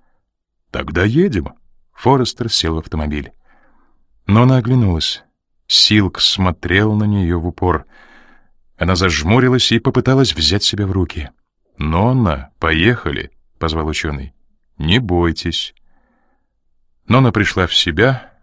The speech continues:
глубоко вздохнув, села за руль и включила зажигание.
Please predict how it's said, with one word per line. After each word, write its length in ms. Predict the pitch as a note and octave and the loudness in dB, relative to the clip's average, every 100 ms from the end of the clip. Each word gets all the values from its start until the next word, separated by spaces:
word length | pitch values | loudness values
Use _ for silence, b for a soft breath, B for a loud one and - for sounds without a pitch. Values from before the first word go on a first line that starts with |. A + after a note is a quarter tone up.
| _ _ - | _ _ -8
глубоко 480 | D2+ G#2 B2 B2+ D#3 | -2 2 2 2 0
вздохнув, 600 | G2 B2 C3+ C3 D#3+ - | 2 0 0 0 -2 0
села 400 | - A2+ A2 E2 | 0 2 2 0
за 160 | E2+ | 0
руль 240 | G#2+ D#3+ C#3 | 2 2 2
и 80 | |
включила 600 | D3 - C#3 C3+ - A#2 A2+ | 0 -4 -4 -2 0 0 0
зажигание. 640 | G2 F#2+ G2 E2+ D#2 D2 | -2 -2 2 2 0 -4